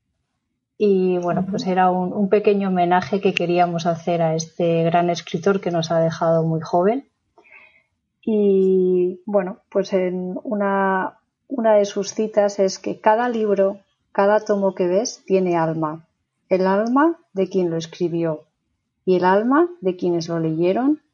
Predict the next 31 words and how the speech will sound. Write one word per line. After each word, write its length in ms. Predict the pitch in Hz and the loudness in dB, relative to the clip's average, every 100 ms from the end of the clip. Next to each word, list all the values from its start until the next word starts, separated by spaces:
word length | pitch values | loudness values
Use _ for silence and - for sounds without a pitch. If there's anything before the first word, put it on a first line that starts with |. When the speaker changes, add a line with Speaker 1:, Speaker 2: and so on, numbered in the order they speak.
| _ - | _ -4
Speaker 1:
y 120 | 180 | -2
vivieron 600 | 175 175 196 220 269 320 _ _ _ | 0 0 0 2 0 0 _ _ _
y 160 | 202 | -2
soñaron 520 | 190 185 175 170 180 | -2 -2 2 2 0
con 200 | 175 170 156 | -2 -2 -2
él. 220 | 147 139 - _ _ _ _ _ - | -6 -10 -18 _ _ _ _ _ -8
Me 160 | 180 | -8
parece 500 | 175 170 175 - 185 | -4 -4 -4 -4 -2
una 240 | 180 175 170 | -2 -2 -4
frase 560 | 170 170 - 180 170 165 | -4 -6 -4 -4 -4 -4
preciosa 460 | 160 160 190 202 208 | -6 -2 -2 0 -2
para 240 | 185 170 | -2 -2
terminar. 480 | 170 165 160 175 254 - - - _ _ _ _ _ _ _ _ _ _ _ - | -4 -2 -2 -2 -4 -8 -20 -20 _ _ _ _ _ _ _ _ _ _ _ -4
Y 100 | 175 | -2
Speaker 2:
Preciosa. 640 | 160 185 190 - 165 - | 0 0 0 -2 -8 -10
Además, 320 | - 202 214 220 | -2 0 2 2
mira, 240 | 214 202 | 2 0
me 80 | 202 | 0
encanta 500 | 190 208 226 240 240 | 0 0 0 0 -2
porque 200 | 196 196 | -4 -4
hemos 180 | 214 214 | -4 -2
terminado 440 | 220 208 196 185 | -2 2 2 2
con 100 | 180 | 2
esa 220 | 185 202 202 | 2 0 -2
frase 540 | 190 190 190 233 247 | -2 -2 -2 -2 -2
de, 260 | 196 185 180 | -2 -2 -4
de 100 | 180 | -6
La 140 | 185 | -6
sombra 300 | 190 196 190 | -4 -2 0
del 160 | 185 175 | -2 -4
viento, 480 | 185 202 233 269 | -6 -8 -10 -12